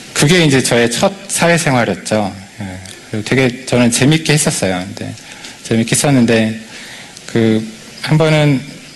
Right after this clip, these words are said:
지금 이제 넥슨의 김용주 회장님이 저한테 그 말씀 하시더라고요. 어, "게임 개발을 한번 해보면 어떠냐고." 근데 이제 제가 그때 그,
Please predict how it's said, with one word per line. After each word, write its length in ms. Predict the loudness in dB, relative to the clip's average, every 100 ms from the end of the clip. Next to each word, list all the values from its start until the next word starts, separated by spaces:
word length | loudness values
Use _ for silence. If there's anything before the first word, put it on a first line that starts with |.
| -6
지금 300 | -2 2 4
이제 160 | 4 2
넥슨의 340 | 0 2 2
김용주 320 | 4 4 4
회장님이 680 | 2 2 0 -2 -4 0 0
저한테 400 | 0 -2 0 -2
그 100 | 0
말씀 260 | 2 2 0
하시더라고요. 640 | 0 0 -2 0 0 0 -6 -14 -20 -20 -10
어, 400 | -6 -6 -6 -8 -2
"게임 300 | 2 4 4
개발을 280 | 4 2 2
한번 220 | 2 0
해보면 260 | 2 0
어떠냐고." 640 | 0 -2 -2 -2 -4 -6 -6 -10 -18 -20 -18 -14 -12 -10 -12 -16 -12 0
근데 160 | 2
이제 240 | 4 4 2
제가 180 | 2
그때 240 | 0 0
그, 120 | -2